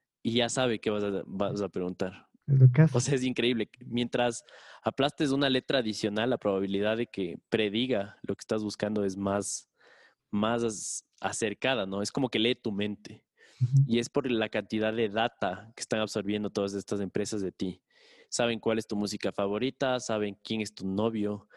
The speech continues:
Speaker 1: sabes cuántas veces vas al baño, saben,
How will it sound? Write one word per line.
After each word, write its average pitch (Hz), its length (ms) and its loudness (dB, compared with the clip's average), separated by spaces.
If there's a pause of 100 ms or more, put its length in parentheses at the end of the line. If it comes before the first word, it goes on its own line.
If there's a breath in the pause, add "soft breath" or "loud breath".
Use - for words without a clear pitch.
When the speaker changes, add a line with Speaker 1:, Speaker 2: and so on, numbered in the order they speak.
(220 soft breath)
Speaker 1:
sabes 113 320 -2
cuántas 110 320 -2
veces 113 260 -2
vas 107 200 0
al 101 120 0
baño, 110 560 -2 (360 soft breath)
saben, 113 680 0